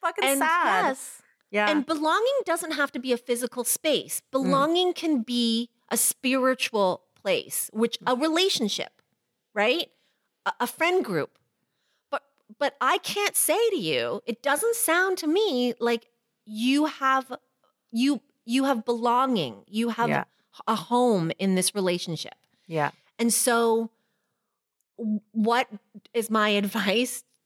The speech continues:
Speaker 2: to her is if he's not gonna marry you
Speaker 1: Mm-hmm.
Speaker 2: and get this settled,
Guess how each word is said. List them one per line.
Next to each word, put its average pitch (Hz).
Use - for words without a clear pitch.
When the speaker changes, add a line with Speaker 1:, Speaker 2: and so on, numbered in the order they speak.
Speaker 2:
to 247
her 247
is 190
if 208
he's 262
not 285
gonna 269
marry 180
you 101
Speaker 1:
Mm-hmm. 165
Speaker 2:
and 165
get 185
this 180
settled, -